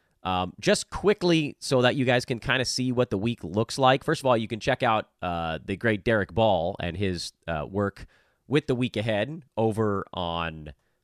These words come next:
uh, sportsethos dot com. And then there's a sort of accompaniment thread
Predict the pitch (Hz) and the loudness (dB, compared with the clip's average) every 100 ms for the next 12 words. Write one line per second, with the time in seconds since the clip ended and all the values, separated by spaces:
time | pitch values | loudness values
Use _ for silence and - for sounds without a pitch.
0 | _ 80 78 - 101 98 104 95 90 - | _ -8 -6 -6 -4 -2 -2 -2 -2 0
1 | 82 - 151 165 113 117 104 98 95 92 | -2 0 2 2 0 -2 -2 -2 -2 -4
2 | 82 - 104 87 - - - - 120 95 | -6 -4 -4 -4 -6 -6 -4 -2 -2 -2
3 | - - - 104 87 90 | -6 -14 -8 -2 -2 -2